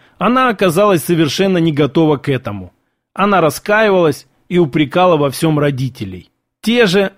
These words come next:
жившие уютной жизнью изворотливых, но не обременённых культурой мелких буржуа, тоже не выработали конкретного плана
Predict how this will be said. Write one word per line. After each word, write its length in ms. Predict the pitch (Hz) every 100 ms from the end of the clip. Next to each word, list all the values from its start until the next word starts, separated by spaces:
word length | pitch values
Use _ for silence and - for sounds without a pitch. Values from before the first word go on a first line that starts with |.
| 131
жившие 540 | 123 202 165 185 180 -
уютной 520 | 185 233 220 202 175
жизнью 400 | 147 196 156 160
изворотливых, 720 | 127 156 175 190 147 147 139
но 160 | 156 170
не 140 | 165
обременённых 720 | 151 151 160 170 165 147 139
культурой 540 | - 156 131 165 147 139
мелких 440 | 151 147 - 123
буржуа, 600 | 120 147 127 196 214 196 _ _ _ -
тоже 280 | 403 175
не 120 | 190 175
выработали 540 | 185 175 160 156 160
конкретного 640 | 156 165 143 160 143 147 135
плана 480 | 165 190 185 160